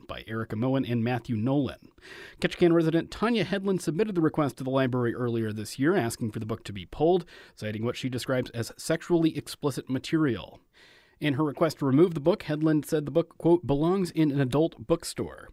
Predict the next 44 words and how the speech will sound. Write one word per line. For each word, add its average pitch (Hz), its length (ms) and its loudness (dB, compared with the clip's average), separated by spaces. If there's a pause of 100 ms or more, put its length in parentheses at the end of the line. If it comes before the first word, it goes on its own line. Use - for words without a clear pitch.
(320)
She - 120 -10
objected 110 380 -6
to 104 80 -8
portions 127 420 -2
of 110 80 -6
the 113 60 -6
book 127 300 -2
discussing 127 540 -4
anal 139 220 2
sex, 156 440 -4
sexting, 156 500 0
and 139 160 -2
pornography, 165 640 0
along 131 280 2
with 120 200 -4
illustrations 127 600 -2
of 113 120 -8
sex 175 340 -4
acts. - 380 -8 (560)
Hedlund 107 380 -8
indicated 120 440 -4
in 127 180 -2
the 123 100 -2
February 131 420 0
tenth 143 300 -4
request 151 400 -4
that 127 100 -6
she 147 160 -2
had 143 120 -2
not 147 200 0
read 156 200 2
the 143 120 4
entire 185 380 0
book, 170 260 -2
but - 140 -8
had 131 180 -4
seen 131 180 0
pictures 135 400 -4
of 123 160 -4
some 131 160 -2
of 120 60 -2
the 117 60 -6
book's 113 180 -6
pages. - 680 -6